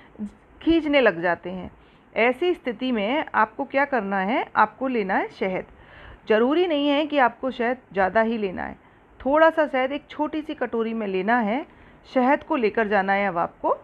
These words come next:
महादेव के शिवलिंग के पास। जो व्यक्ति गुस्सा करता है और क्रोध करता है, यदि वह जा सकता है तो बहुत ही अच्छा है, और यदि वह नहीं जा सकता है या नहीं जा पा रहा है या नहीं जा रहा है, तो कोई बात नहीं है।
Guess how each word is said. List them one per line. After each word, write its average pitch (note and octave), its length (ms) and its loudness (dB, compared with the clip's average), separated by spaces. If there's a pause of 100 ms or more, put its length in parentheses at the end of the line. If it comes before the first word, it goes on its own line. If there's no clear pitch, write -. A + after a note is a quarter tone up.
(200)
महादेव A3 560 2
के C#4+ 140 -4 (180)
शिवलिंग A#3 320 -4
के G#3+ 120 -2
पास। D3 260 -4 (680)
जो A#3+ 240 2
व्यक्ति C4 320 0
गुस्सा A#3 360 0
करता A#3 360 -2
है G#3 240 -2
और - 200 -2
क्रोध B3 360 -2
करता G3+ 340 -2
है, G3+ 200 -4 (480)
यदि G3+ 280 0
वह G3+ 280 2
जा A#3 200 2
सकता G#3+ 340 -4
है G#3+ 140 0
तो C#4+ 140 -4
बहुत B3 300 -2
ही B3 100 -4
अच्छा F3+ 240 -6
है, F#3 200 -8 (480)
और C4 140 6
यदि D#4+ 240 0
वह C#4+ 220 2
नहीं D4+ 360 0
जा C4 160 2
सकता B3 380 0
है G#3+ 340 0 (440)
या B3+ 180 2
नहीं B3+ 380 -2
जा A#3+ 160 8
पा A#3+ 220 2
रहा A#3 160 2
है A#3 160 0
या A#3+ 140 0
नहीं B3 360 -4
जा A#3 200 4
रहा A3 180 2
है, A3+ 240 -4 (400)
तो F#4 80 -2
कोई F#4 300 0
बात B3 260 2
नहीं C4 220 -2
है। C4+ 160 -2